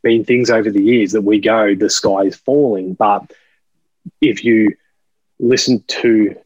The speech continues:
the platforms, work out what the, the yeses and the nos are, there's ways around it, right? Like, will results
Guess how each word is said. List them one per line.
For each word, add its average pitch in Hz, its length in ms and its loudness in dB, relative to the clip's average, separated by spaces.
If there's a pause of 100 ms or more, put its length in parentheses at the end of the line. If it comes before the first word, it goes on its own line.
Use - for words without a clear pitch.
the 143 60 -4
platforms, 101 580 0
work 110 280 0
out 104 240 0
what 113 380 -2 (140)
the, 101 300 -2
the 107 100 0
yeses 104 420 0
and 101 140 2
the 98 40 0
nos 95 440 0
are, 92 400 0 (120)
there's 98 300 0
ways 95 300 0
around 92 260 -4
it, - 60 -2
right? 98 280 0
Like, 113 240 0 (420)
will 139 400 2
results 117 760 0